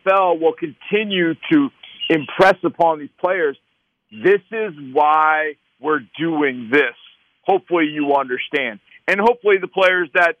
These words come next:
that are not opting out, the majority of them are, um, they can see that and they get that. And hopefully with a veteran team that, that gets it, hopefully you won't have a bunch of knuckleheads that bring it back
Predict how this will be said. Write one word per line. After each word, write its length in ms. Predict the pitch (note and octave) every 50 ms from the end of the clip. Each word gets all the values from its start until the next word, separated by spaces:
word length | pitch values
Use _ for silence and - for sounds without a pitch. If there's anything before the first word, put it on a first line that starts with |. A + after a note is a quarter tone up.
| _
that 160 | D3 E3 E3 E3
are 100 | D#3+ D#3+
not 180 | E3 E3+ E3+
opting 380 | E3+ E3 D#3 - - E3 D#3+ D#3
out, 220 | E3 F3+ G3 - - _
the 160 | D3 B2+ D3
majority 540 | D3 C#3+ C#3 B2 A2+ C#3+ D#3 E3 E3+ E3 E3+
of 120 | E3 D3 C#3
them 280 | E3+ F3 F3+ F#3 F3+ _
are, 460 | - D#3 D#3+ D#3 D3+ D3+ D3 C#3+ C3+ - _ _ _ _ _ _
um, 400 | - C3+ D3+ D3+ D3 C#3+ B2+ A#2+ - _ _ _ _ _
they 400 | C#3 D3 B2+ C#3 D#3+ C#3+ F3+ E3+
can 180 | - F3+ D#3+ - - - -
see 160 | A3+ G#3 F3+ C3
that 180 | C3 G#2+ D#2+ - -
and 160 | C3 C#3 C#3 C3+
they 140 | D#3+ D#3+
get 320 | B2+ G#2+ D3+ E3+ D#3 - _
that. 220 | - - - - _
And 300 | - D#3 E3+ E3+ E3 D#3
hopefully 400 | D#3 G3+ A#3 A#3 _ F3 F3 E3+
with 160 | E3+ F3+ E3
a 80 | D#3+ B2+ - A2
veteran 400 | F#3+ F#3 F3+ - F3+ F3 D#3+ - -
team 400 | G#3+ G#3+ F#3+ F3 D#3+ D3+ D#3 D3+ _ _ _ _ _ _ _ _ _ _ _ _ G#2+
that, 180 | A2+ E3+ F3+ - _ A#2 G2+ _ - - - C#3 C#3+
that 280 | E3+ E3 C3+ A2+ A#2
gets 280 | A#2 C3+ G#3+ A#3 A#3 - _
it, 180 | C#3+ C#3 E3 - _ _ _ _ _ _ _ _ _ _ _ _ _ _ _ _ _ _ _ _ -
hopefully 320 | F#3 F3+ F3+ - F#3 F3
you 80 | F3 F3
won't 180 | F3+ F3+ F3+
have 120 | F3+ F3+ F3
a 60 | E3+
bunch 260 | D#3 F3+ F3 - -
of 60 | D#3
knuckleheads 600 | E3 F#3 A3 A3+ - D#3 D3 D3+ D#3 E3 D#3+ C#3 B2
that 220 | E3 D#3+ D3+ B2+
bring 200 | C#3 D#3+ F3 F3+
it 120 | F#3 D#3+ B2
back 240 | E3 F3 G3+ G3+